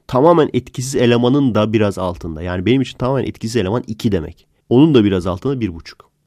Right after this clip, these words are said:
Daha düşük olan filmler, sıfır olan, bir olan filmler kendisini iyi film sanan. Bunda en azından o yok. Kendisini iyi film sanma yok. Bir.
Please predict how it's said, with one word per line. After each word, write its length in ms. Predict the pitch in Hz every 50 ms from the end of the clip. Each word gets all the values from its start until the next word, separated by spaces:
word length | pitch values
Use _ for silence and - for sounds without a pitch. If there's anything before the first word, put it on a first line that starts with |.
| _ _ -
Daha 340 | 95 90 123 165 196 214 165
düşük 220 | 156 - 175 -
olan 200 | 156 156 160 160
filmler, 580 | 156 - 160 151 147 156 170 190 190 - - _ _ _ _ _ _
sıfır 360 | - - - 170 160 - 143
olan, 300 | 120 101 98 104 110 107
bir 120 | 117 127
olan 220 | 123 113 101 95 95
filmler 420 | - - 92 92 101 127 160 - _ _ _ _ _ _ _ _ _
kendisini 480 | - - 131 143 147 131 - 151 151 -
iyi 220 | - 123 127 139
film 260 | 127 - 110 95 92 82
sanan. 280 | - 80 - - - _ _ _ _ _ _ -
Bunda 220 | 143 170 180 180
en 60 | 170
azından 260 | 165 156 139 143 143
o 60 | 139 131
yok. 180 | 110 104 -
Kendisini 380 | - 110 101 110 113 117 120 -
iyi 220 | - - 104 110
film 240 | 107 - 110 98 98
sanma 320 | - - 92 90 92 92
yok. 240 | 82 - - - _ _ _ _ _ _ -
Bir. 240 | 87 80 73 -